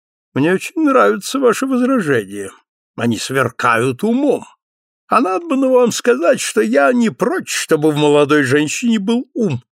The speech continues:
Только не плутовской ум.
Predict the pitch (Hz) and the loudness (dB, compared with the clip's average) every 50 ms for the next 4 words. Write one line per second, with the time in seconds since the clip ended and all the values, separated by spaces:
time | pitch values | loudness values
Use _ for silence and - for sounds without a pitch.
0 | _ _ _ _ _ _ _ _ _ _ - 127 127 113 - 131 151 147 143 123 | _ _ _ _ _ _ _ _ _ _ -2 -2 -2 0 0 -2 0 0 -2 -2
1 | - 196 196 185 - 294 311 - - - - - - 170 135 104 95 - _ - | -2 -4 -4 -2 -2 -4 -4 -4 -6 -10 -10 -6 -2 0 0 0 -2 -6 _ -8
2 | - 135 117 104 101 - _ | -6 -4 -4 -4 -6 -10 _